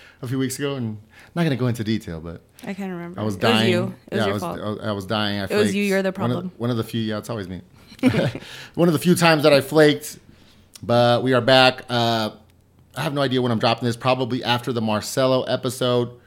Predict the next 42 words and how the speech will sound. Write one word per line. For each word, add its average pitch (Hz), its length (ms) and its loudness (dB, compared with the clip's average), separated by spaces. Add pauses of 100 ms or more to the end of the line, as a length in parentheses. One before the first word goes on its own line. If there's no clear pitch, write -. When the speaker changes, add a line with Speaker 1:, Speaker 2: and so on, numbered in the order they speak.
(360)
Speaker 1:
Today 120 360 2
is 120 360 0
January 127 420 2
thirty-first, 131 1040 -2 (580)
and 120 680 0 (120)
making 120 200 -6
sure 127 180 -8
we're 120 80 -4
recording. 143 600 -2 (500)
So 135 240 2
we 135 160 2
did, 151 260 8
uh, 101 560 4 (160)
Marcelo 147 920 0 (360)
on 117 480 -2
January 127 320 0
twenty-fifth. 117 920 0 (400)
Listeners, 147 480 0
check - 180 -4
that 131 140 0
episode 120 280 -2
out. 120 480 2
It's, 113 280 -4
uh, 95 440 -4
that's 101 160 -8
gonna 131 120 -6
come 120 180 -4
out 107 160 -4
first. 104 320 -4
So 110 100 -4
by 98 160 -4
the - 60 -10
time 110 140 -4
you 101 40 -6
hear 104 140 -4
this, 101 160 -4
you 101 100 -8
would 98 100 -6
already 98 200 -6
heard 95 180 -6
that 90 180 -6
one 92 160 -10